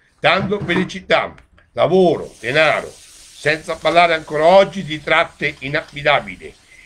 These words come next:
e la beffa dei treni per i nostri altri pendolari che devono continuare a spostarsi per trovare lavoro, dignità,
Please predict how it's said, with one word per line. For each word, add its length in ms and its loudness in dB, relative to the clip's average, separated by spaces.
e 100 -4
la 140 4
beffa 400 -2
dei 220 -4
treni 540 -2
per 140 -4
i 80 0
nostri 540 0
altri 420 -2
pendolari 720 -2
che 100 -10
devono 420 0
continuare 520 2
a 60 0
spostarsi 1080 0
per 200 -6
trovare 440 2
lavoro, 720 2
dignità, 840 -2